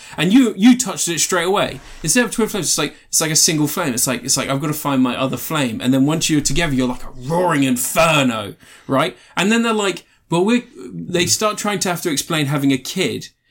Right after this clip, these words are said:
right? Because, like, they haven't had a kid within the twin flame universe. So they're like, "How do we explain a kid? 'Cause we're gonna love this kid as much as we love each other." So it's like, "We're a trio. We're a special type of twin flame where we can have a third."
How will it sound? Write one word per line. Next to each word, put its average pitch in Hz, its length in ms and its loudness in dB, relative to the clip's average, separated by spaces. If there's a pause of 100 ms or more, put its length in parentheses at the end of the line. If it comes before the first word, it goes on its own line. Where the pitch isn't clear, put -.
(140)
right? 127 240 -2
Because, 143 340 0
like, 131 200 -2 (120)
they 143 200 0
haven't 147 220 -2
had 151 140 0
a 135 40 -2
kid 139 260 -2
within 131 200 2
the 131 60 4
twin 127 260 0
flame 120 260 0
universe. 180 680 0
So 117 160 -2
they're 117 80 -8
like, 117 280 -6 (240)
"How 156 80 -2
do 165 60 0
we 170 80 -4
explain 160 280 -2
a 135 60 0
kid? 165 320 -2
'Cause 135 160 -2
we're 135 60 -4
gonna 156 140 -4
love 147 140 -2
this 135 120 -2
kid 143 140 -2
as 131 80 -2
much 135 200 -2
as - 40 -20
we 120 100 -6
love 123 160 -2
each - 180 -8
other." 139 400 -2 (240)
So 147 140 -4
it's 139 120 0
like, 147 140 -4 (180)
"We're 190 280 2
a - 60 -6
trio. 139 580 -2
We're 165 240 0
a 170 40 -2
special 185 480 0
type 170 540 -6
of 135 300 -6
twin 151 300 0
flame 127 500 -4
where 131 140 0
we 139 100 0
can 139 120 -6
have 131 140 -2
a 147 60 -4
third." 196 760 -4